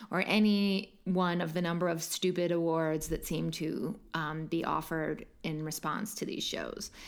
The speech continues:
Um, so Amy, why don't you say what show we're talking about today?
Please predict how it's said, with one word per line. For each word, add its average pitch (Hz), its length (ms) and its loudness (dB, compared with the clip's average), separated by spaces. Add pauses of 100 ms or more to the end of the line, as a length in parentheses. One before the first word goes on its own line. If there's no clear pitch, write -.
(380)
Um, 190 400 2
so 220 240 2
Amy, 247 240 4
why 214 160 4
don't 240 200 2
you 247 100 2
say 214 500 4
what 185 600 0
show 180 360 2
we're 165 160 0
talking - 380 -4
about - 220 -4
today? - 420 -6